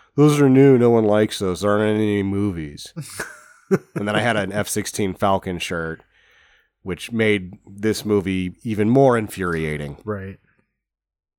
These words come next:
Speaker 1: Yeah.
Speaker 2: Ah, fuck this movie. It's plain nonsense. <laughs>
Speaker 1: Leading us to final recommendations after I just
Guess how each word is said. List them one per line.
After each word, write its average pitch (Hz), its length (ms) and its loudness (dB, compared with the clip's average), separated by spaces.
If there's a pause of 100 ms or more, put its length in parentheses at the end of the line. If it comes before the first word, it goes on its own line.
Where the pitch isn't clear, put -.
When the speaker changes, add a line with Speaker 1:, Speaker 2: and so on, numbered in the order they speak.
(120)
Speaker 1:
Yeah. 76 260 -12 (420)
Speaker 2:
Ah, - 240 -16 (160)
fuck - 200 -20
this - 180 -20
movie. 101 320 -16 (420)
It's - 180 -20
plain 98 440 -14
nonsense. 101 720 -10 (920)
<laughs> - 60 -16 (3000)
Speaker 1:
Leading 180 200 6
us 165 100 2
to 131 80 -12
final 151 320 6
recommendations 131 880 2
after 127 340 2
I 107 120 4
just 107 260 -4